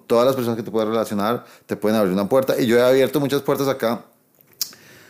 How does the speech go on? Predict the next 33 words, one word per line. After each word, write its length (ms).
de 100
cosas 240
que 100
han 80
salido 220
y 20
cosas 220
que 80
no 60
han 80
salido, 320
pero 160
simplemente 760
no 240
las 160
hubiera 260
visto 380
si 60
estuviera 320
en 60
otra 200
ciudad 220
de 80
Estados 260
Unidos. 400
Quizás 240
en 80
Los 120
Ángeles, 400
pero 200
también 240
es 40
diferente. 460